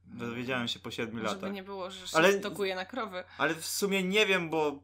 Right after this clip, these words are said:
Speaker 1: jedno i drugie przeczytałem w internecie i jedno wyklucza drugie. Mi się wydaje, że kokosy są jednak mordercze, no.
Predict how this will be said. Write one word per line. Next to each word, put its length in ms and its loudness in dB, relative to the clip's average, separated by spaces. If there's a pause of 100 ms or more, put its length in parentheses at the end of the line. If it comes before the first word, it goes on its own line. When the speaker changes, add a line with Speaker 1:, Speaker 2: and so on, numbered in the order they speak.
Speaker 1:
jedno 260 2
i 80 0
drugie 240 2
przeczytałem 480 0
w 40 -6
internecie 720 0
i 160 -2
jedno 260 2
wyklucza 460 -6
drugie. 640 0 (580)
Mi 180 -8
się 120 -4
wydaje, 280 0
że 100 -6
kokosy 360 -6
są 140 -8
jednak 300 -8
mordercze, 460 -6
no. 180 -14